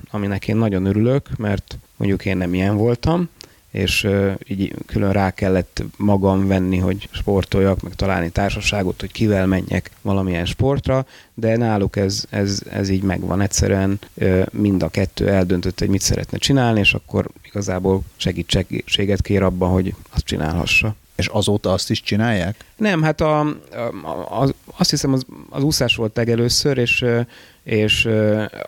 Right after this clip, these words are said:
Speaker 1: azt mind a ketten abba hagyták, hogy Abigail teljesen, és ő akkor egy ilyen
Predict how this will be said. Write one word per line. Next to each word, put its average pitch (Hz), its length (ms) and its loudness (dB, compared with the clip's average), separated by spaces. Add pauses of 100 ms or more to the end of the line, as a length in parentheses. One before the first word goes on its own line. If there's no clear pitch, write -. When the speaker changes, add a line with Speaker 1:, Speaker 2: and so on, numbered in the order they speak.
Speaker 1:
azt - 400 -4
mind 127 140 2
a 110 80 2
ketten 110 340 -2
abba 113 200 2
hagyták, 110 400 0
hogy - 220 -14
Abigail 104 380 2
teljesen, 151 720 2 (140)
és - 220 -2
ő 107 100 2
akkor 101 360 0
egy 104 200 -4
ilyen 98 380 0